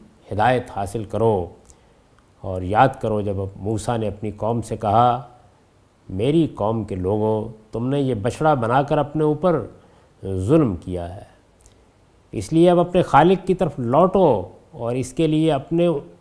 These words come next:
इन लोगों को अपने हाथों से कत्ल करो, ये तुम्हारे लिए तुम्हारे पैदा करने वाले के नज़दीक बेहतर है।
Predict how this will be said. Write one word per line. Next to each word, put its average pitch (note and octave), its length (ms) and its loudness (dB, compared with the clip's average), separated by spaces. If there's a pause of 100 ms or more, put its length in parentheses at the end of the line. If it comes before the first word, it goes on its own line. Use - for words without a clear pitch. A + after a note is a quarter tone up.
(140)
इन F#3 180 0
लोगों D#3 380 2
को F3 120 -2
अपने D#3+ 280 -2
हाथों F3+ 380 6
से F#3+ 160 2
कत्ल D#3 320 -2
करो, C3 300 -2
ये A#2+ 160 -2
तुम्हारे A#2+ 380 2
लिए C#3 280 0
तुम्हारे A#2+ 400 -2
पैदा A#2+ 340 -4
करने B2+ 340 -4
वाले C#3+ 300 0
के D#3+ 120 -4
नज़दीक C#3+ 460 -2
बेहतर E3+ 320 2
है। G2 200 -6